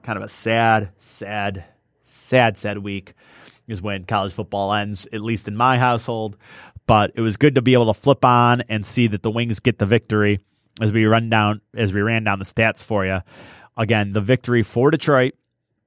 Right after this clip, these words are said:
gets them to a game over five hundred, twelve, eleven, and three on the year. The Bruins would fall to fourteen, eight, and four on the season. Let's take a look at what's coming up for the Red Wings this week. They play tonight. As we mentioned,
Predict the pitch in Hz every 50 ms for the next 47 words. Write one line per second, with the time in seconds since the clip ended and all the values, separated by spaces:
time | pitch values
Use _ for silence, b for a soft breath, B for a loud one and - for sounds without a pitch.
0 | _ _ _ _ _ _ _ _ _ _ _ _ _ _ - - - 104 127 135
1 | - - - - 131 123 120 117 113 - _ - - 127 113 107 101 87 113 120
2 | 135 147 151 156 156 151 - 160 156 139 120 135 123 120 127 120 - - - 139
3 | 147 147 135 127 - - 120 113 117 123 123 113 120 123 - - 117 110 107 101
4 | - - - 117 110 127 143 147 151 151 156 160 - - 131 123 127 127 127 131
5 | 123 120 120 120 117 107 95 120 123 127 123 113 120 120 - - 117 107 104 -
6 | 107 - - - 143 151 143 _ - - 127 127 127 127 120 - - - 113 110
7 | 113 - _ _ - 113 110 107 104 95 - - - 131 117 107 104 95 92 -
8 | B B B B B B B B B B B B _ _ - 131 120 104 95 92
9 | 90 92 98 95 - - 110 113 110 - - 120 120 113 98 95 90 82 82 80
10 | 78 87 107 113 - - 131 120 127 127 127 120 139 - - 113 131 139 131 -
11 | - - 143 147 147 - _ - 151 147 143 143 147 143 139 151 147 139 110 143
12 | 151 - - 147 151 151 147 - _ - 135 135 139 - - - 147 147 147 143
13 | - - - 143 135 131 135 151 156 139 113 - - 123 131 135 127 127 143 139
14 | 139 139 127 139 139 127 123 104